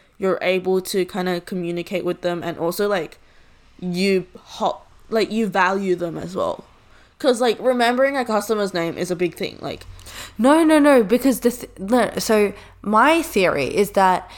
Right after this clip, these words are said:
Speaker 2: she probably expected me to say, "No, I don't remember her name," because I feel like that's what most people would do.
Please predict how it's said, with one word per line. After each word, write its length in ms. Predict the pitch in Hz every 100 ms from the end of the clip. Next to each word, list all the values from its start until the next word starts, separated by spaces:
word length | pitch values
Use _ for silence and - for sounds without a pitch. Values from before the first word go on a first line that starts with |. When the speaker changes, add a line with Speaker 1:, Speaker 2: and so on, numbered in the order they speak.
| - - - -
Speaker 2:
she 220 | - 285
probably 380 | 302 349 370 339
expected 580 | - - 226 226 247 196
me 160 | 214
to 100 | 196
say, 320 | 196 190 180
"No, 300 | 190 190 190 -
I 100 | 185
don't 260 | 185 175
remember 440 | 185 180 170 165 160
her 140 | 165
name," 280 | 165 - -
because 480 | 175 190 208 180 - - - - - - - - - - 202
I 100 | 214
feel 220 | 247 233
like 280 | 233 220 -
that's 240 | 196 196
what 140 | 196 185
most 320 | 185 180 -
people 320 | 175 175 170
would 140 | 180 180
do. 240 | 247